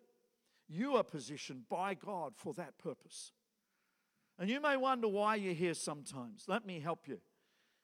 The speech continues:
Just stay true to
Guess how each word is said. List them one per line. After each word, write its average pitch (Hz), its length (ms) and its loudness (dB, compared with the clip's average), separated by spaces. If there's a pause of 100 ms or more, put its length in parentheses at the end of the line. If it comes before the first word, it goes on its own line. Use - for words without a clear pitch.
(340)
Just - 540 -8 (160)
stay 110 540 -12 (240)
true 113 340 -10 (380)
to 104 60 -12